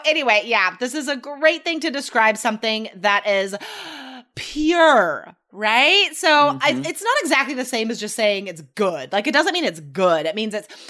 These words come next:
Speaker 1: pure, right?
Speaker 2: Right,
Speaker 1: Like,
Speaker 2: exactly. It depends
Speaker 1: yeah.
Speaker 2: on what you're talking about. If you're talking about your, your record, even if it's something at work where you're like, "I,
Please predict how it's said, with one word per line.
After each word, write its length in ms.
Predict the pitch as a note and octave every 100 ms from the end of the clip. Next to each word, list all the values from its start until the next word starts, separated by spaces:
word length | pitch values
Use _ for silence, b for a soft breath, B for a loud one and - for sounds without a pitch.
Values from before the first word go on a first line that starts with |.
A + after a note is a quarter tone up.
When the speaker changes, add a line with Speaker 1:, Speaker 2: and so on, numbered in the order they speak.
| B -
Speaker 1:
pure, 760 | - - C#4+ E4+ A3+ D3+ - _ -
right? 420 | F#3 G3 C4 E4+ - _ _ _ _ -
Speaker 2:
Right, 140 | D#3+
Speaker 1:
Like, 140 | D#3+ E3
Speaker 2:
exactly. 580 | C3+ E3 D#3+ - C#3+
It 80 | C#3
depends 300 | D3+ F#3 F3
Speaker 1:
yeah. 60 | E3
Speaker 2:
on 60 |
what 160 | E3 E3
you're 100 | E3
talking 320 | D#3 D3 D3
about. 240 | C#3 A#2+ -
If 80 | D3+
you're 100 | C#3
talking 380 | - C#3+ E3
about 400 | D3 C3+ C3+ C3+ B B B
your, 340 | D3+ C#3+ C#3 -
your 220 | D3 C#3
record, 600 | C3 D#3 - F3 E3+ E3+ - B
even 260 | - A3 C#4
if 120 | C#4
it's 120 | G3+
something 380 | - F#3 F3 D#3 -
at 180 | D#3+ -
work 380 | D3 C#3+ - -
where 120 | D#3
you're 160 | D3+ D3
like, 260 | C#3 C#3 -
"I, 420 | F3 F3 F3+ F#3